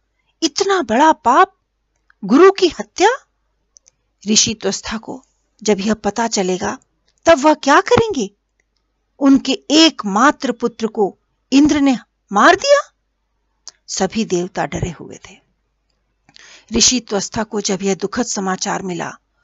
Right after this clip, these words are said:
तो वे बेहद क्रोध में आ गए और उसी क्रोध में उन्होंने एक यज्ञ किया और उस यज्ञ की अग्नि से एक राक्षस वृत्ता की रचना करी।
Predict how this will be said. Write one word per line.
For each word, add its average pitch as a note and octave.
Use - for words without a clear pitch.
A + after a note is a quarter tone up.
तो -
वे F#3
बेहद F3
क्रोध F#3
में E3
आ -
गए A3
और -
उसी D#4+
क्रोध G#3+
में G3+
उन्होंने F3+
एक F#3
यज्ञ F3
किया D#3+
और G3+
उस -
यज्ञ G#3+
की A#3
अग्नि A3
से G3+
एक G3+
राक्षस F#3
वृत्ता A3
की A#3
रचना -
करी। -